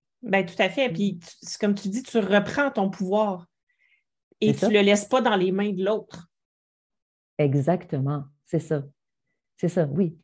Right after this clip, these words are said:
Speaker 2: tout à fait. Quand tu dis, j'aime ça, quand tu dis, tu le laisses pas dans les mains de l'autre.
Speaker 1: Mhm.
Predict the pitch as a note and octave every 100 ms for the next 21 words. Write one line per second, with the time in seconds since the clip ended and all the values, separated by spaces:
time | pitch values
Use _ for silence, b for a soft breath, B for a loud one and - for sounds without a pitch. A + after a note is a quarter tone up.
0 | _ _ _ - F3 E3 E3+ E3 - _
1 | _ _ _ _ _ _ _ _ _ F3
2 | E3+ E3+ E3 F#3+ F3 C#3 D3 C#3+ E3+ E3+
3 | D#3 C#3 D3+ C#3+ D#3+ F3 - - C#3+ C#3+
4 | E3+ E3+ D3 C#3 C3+ C#3 C3 C#3 D#3+ _
5 | - G#3 D#4